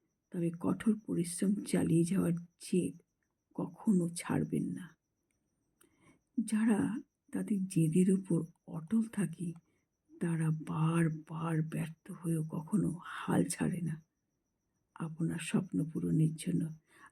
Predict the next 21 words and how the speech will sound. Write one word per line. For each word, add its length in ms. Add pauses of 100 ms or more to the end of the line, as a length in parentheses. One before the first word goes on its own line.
আপনাকে 400
জেদি 480
হতে 280
হবে। 460 (840)
দিনরাত 580 (140)
আড্ডা 380
দেওয়ার 320 (140)
পরিবর্তে 640 (260)
আপনার 340
স্বপ্নকে 720 (520)
বাস্তবে 640 (120)
পরিণত 440
করার 400
জন্য 400 (440)
অনুশীলন 600
করতে 320
হবে। 300 (840)
কেউ 220
ভালোবাসা 540
খুঁজে 340
পেতে 460